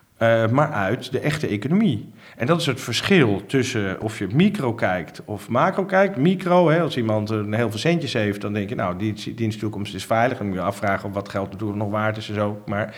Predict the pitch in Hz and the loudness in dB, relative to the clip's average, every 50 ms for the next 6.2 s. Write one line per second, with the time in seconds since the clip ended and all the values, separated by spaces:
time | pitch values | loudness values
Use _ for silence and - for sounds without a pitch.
0 | - - - - - - - 123 135 143 139 - 123 107 110 113 117 113 117 113 | -16 -16 -16 -16 -16 -6 0 2 4 4 4 4 4 4 4 4 4 4 2 2
1 | 113 117 113 123 143 139 135 127 120 - - 113 113 - 170 175 175 160 139 123 | 2 2 2 4 4 2 2 0 -2 -2 -4 -6 -2 2 2 4 4 4 2 2
2 | 107 107 107 117 107 101 - 120 104 101 101 101 - 127 127 - 110 107 98 104 | 0 0 -2 -2 -2 0 0 0 0 0 0 0 0 -2 0 0 0 0 2 2
3 | 113 127 156 185 226 247 - - 156 127 113 107 - 117 107 104 101 104 127 143 | 4 6 6 6 6 4 4 2 0 0 0 0 -2 -4 -4 -2 -2 -2 -4 -6
4 | - - - - - - - - - 127 - 127 107 - - 156 143 147 143 151 | -8 -14 -16 -16 -16 -18 -14 -10 -6 -4 -2 -4 -2 0 2 4 4 4 2 0
5 | - - - 151 147 151 - 170 180 185 160 139 123 117 117 117 113 110 113 - | -2 -2 0 0 0 2 4 6 6 6 6 4 2 2 2 2 2 0 -2 -6
6 | - - - - | -8 -10 -10 -10